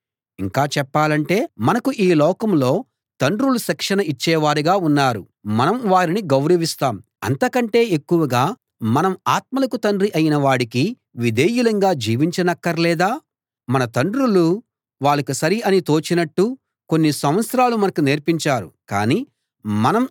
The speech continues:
ఆయన పరిశుద్ధతను పంచుకోవడానికి దేవుడు మన మంచి కోసం మనకు శిక్షణనిస్తున్నాడు. అయితే ప్రతి క్రమశిక్షణ ప్రస్తుతం మనకు బాధకరంగానే ఉంటుంది, కానీ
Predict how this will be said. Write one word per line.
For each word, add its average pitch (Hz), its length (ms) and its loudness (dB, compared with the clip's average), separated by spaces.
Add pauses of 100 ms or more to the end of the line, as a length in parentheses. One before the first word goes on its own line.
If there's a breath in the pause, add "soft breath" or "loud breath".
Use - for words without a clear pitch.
ఆయన 180 280 0
పరిశుద్ధతను 185 720 -2
పంచుకోవడానికి 139 1000 -2 (340)
దేవుడు 156 720 0 (280)
మన 131 160 0
మంచి 185 340 0
కోసం 233 500 0 (180)
మనకు 180 480 0
శిక్షణనిస్తున్నాడు. 151 1120 -2 (100)
అయితే 120 420 0 (300)
ప్రతి 214 260 -2
క్రమశిక్షణ 170 920 -2 (340)
ప్రస్తుతం 254 520 0
మనకు 214 240 2
బాధకరంగానే 170 880 0
ఉంటుంది, 160 580 0 (240)
కానీ 113 400 0